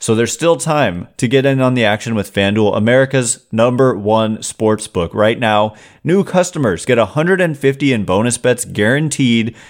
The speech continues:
when you place a five dollar bet. Win or lose, hundred and fifty in bonus bet. So I'm pulling up the odds,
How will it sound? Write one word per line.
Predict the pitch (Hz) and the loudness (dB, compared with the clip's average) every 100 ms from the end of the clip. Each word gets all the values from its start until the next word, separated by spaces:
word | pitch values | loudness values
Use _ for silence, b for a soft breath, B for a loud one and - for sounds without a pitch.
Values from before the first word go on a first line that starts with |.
| B - | B -2
when | 104 | 2
you | 117 | 2
place | 120 - 110 110 - | 0 0 0 0 -2
a | - 104 | -4 -4
five | - - 98 101 104 101 b b - | -4 -4 0 2 0 -4 b b -4
dollar | 101 98 95 95 85 _ | 0 0 0 -2 -6 _
bet. | - 90 - - _ - | -2 -2 -2 -14 _ -10
Win | 98 123 139 | -2 0 2
or | 131 | 2
lose, | 117 107 98 92 | 2 2 0 -4
hundred | - - 123 127 | -8 -2 0 2
and | 123 | 0
fifty | - 110 - 98 | -2 -2 0 -2
in | 90 | 0
bonus | 92 92 - | -2 -2 -6
bet. | 87 87 - | -6 -6 -6
So | 101 | -4
I'm | 95 | -4
pulling | 92 131 135 | -2 -2 2
up | 127 78 | 0 0
the | 101 | 0
odds, | 101 98 101 92 - | 2 2 0 -2 -12